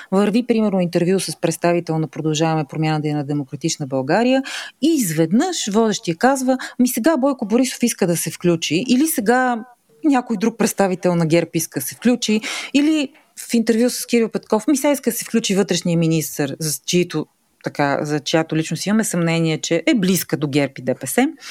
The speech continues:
а, поне от, а, поведението му, публичното му изяви, така изглежда.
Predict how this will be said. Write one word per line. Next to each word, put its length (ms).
а, 120
поне 240
от, 180
а, 160
поведението 540
му, 100
публичното 420
му 60
изяви, 240
така 220
изглежда. 400